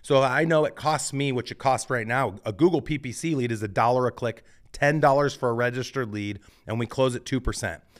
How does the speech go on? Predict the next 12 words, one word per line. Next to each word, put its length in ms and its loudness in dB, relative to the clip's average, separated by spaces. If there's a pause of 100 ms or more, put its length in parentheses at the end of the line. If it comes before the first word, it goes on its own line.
(240)
So 100 -2
that 140 4
means 280 -2
I'm 200 2
spending 320 -2
five 340 -2
hundred 240 -4
dollars 300 0
to 100 -10
close 300 -4
one 220 -6
deal 420 -2